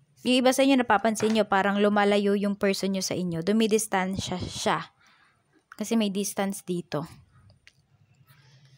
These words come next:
Mm-mm. Yun yung nafe-feel nyo dito. Parang instead na sa'yo magkwento yung person mo, sa mga kaibigan niya siya nagkikwento. Parang mas at ease siya sa mga kaibigan niya.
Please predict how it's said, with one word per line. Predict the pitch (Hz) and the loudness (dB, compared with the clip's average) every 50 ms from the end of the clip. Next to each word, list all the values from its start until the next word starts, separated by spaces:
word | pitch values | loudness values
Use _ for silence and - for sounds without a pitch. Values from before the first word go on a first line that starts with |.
| _ _ _ _ _ _ _ _ - - | _ _ _ _ _ _ _ _ -4 -2
Mm-mm. | 190 190 - - 180 170 170 175 _ _ _ _ _ _ _ _ _ _ _ _ _ _ _ - - - | -2 -2 0 -2 -4 -4 -4 -6 _ _ _ _ _ _ _ _ _ _ _ _ _ _ _ -12 -2 0
Yun | 226 233 254 | 2 4 4
yung | 254 | 4
nafe-feel | 254 262 - 254 247 - - 240 233 220 | 2 2 0 -4 -8 -2 0 0 2 2
nyo | 220 214 196 | 2 0 0
dito. | 185 196 190 190 - - 165 160 175 175 - - - - - - - - - _ _ _ _ _ _ _ _ _ _ _ _ _ _ _ _ _ _ _ _ _ _ _ | 0 -2 -2 -4 -4 -6 -6 -6 -6 -8 -14 -20 -20 -20 -20 -20 -20 -20 -20 _ _ _ _ _ _ _ _ _ _ _ _ _ _ _ _ _ _ _ _ _ _ _
Parang | - 247 247 247 247 247 247 240 240 233 226 226 220 220 226 - - | 2 4 6 6 6 6 6 4 4 4 4 2 2 0 -4 -6 -6
instead | - 240 240 226 - - - 254 254 254 220 240 | -4 -4 -2 -2 -2 -2 0 2 2 2 2 2
na | 240 | 0
sa'yo | 233 - 233 240 240 | 2 2 2 4 4
magkwento | 233 226 220 208 - 233 240 240 240 233 - | 2 2 0 -2 2 2 4 4 4 4 4
yung | 233 226 220 214 208 | 4 4 4 2 0
person | - 214 208 208 202 - 202 196 196 196 | 0 0 0 0 0 0 -2 -2 -2 -4
mo, | 190 190 190 190 | -4 -4 -4 -6
sa | 185 - - 190 | -6 -6 -8 -4
mga | 196 190 196 202 202 202 208 226 226 226 - | -4 -2 0 0 2 2 2 2 0 -2 -2
kaibigan | - 214 214 214 196 214 202 208 202 | 0 0 0 2 0 0 0 0 0
niya | 208 202 196 | 0 0 -2
siya | - 196 190 196 | -2 -2 -2 -2
nagkikwento. | 196 - 202 185 - - 175 165 170 165 - - 165 - | -2 -4 -4 -4 -2 -2 -2 -2 -2 -4 -4 -6 -4 0
Parang | - 247 247 247 240 | 2 2 2 4 2
mas | 247 247 - - 214 | 0 -2 -2 -4 -6
at | 214 - - | -6 -6 -4
ease | - 240 214 - - - | -6 -4 -2 -2 -2 -2
siya | 226 208 | -4 -2
sa | - 220 | 0 0
mga | 208 214 208 202 190 - | 0 2 0 0 0 0
kaibigan | 214 202 196 175 202 196 170 190 180 185 | 0 -2 0 -2 -4 -2 0 0 0 0
niya. | 190 208 190 156 | 0 0 0 -2